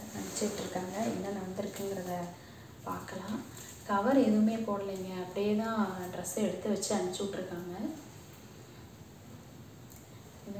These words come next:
வந்து இந்த ஃப்ளவர் வாங்க சொல்லியிருந்தேன் ஊர்லேருந்து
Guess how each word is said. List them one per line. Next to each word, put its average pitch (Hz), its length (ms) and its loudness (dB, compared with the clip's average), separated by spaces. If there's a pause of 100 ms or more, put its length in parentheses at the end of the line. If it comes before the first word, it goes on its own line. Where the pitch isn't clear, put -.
வந்து 202 220 0 (1600)
இந்த - 280 -6
ஃப்ளவர் 214 400 6
வாங்க 190 280 0
சொல்லியிருந்தேன் 180 480 0
ஊர்லேருந்து 180 460 -4